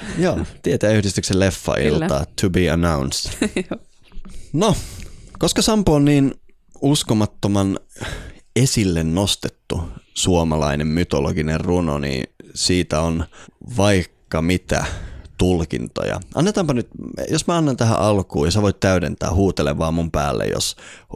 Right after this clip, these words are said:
Speaker 1: tulee jotain mainitsemisen arvosta. Mutta tää, kutakuinkin tää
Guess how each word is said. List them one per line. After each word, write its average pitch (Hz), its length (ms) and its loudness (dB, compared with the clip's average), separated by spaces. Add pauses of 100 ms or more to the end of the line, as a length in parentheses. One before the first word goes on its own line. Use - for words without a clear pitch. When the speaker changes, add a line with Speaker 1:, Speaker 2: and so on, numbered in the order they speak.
(280)
Speaker 1:
tulee 73 280 0
jotain 67 480 -2 (600)
mainitsemisen 82 720 -2
arvosta. 62 500 -4
Mutta 87 280 -2
tää, 120 460 2 (340)
kutakuinkin 123 580 -2 (420)
tää 90 400 2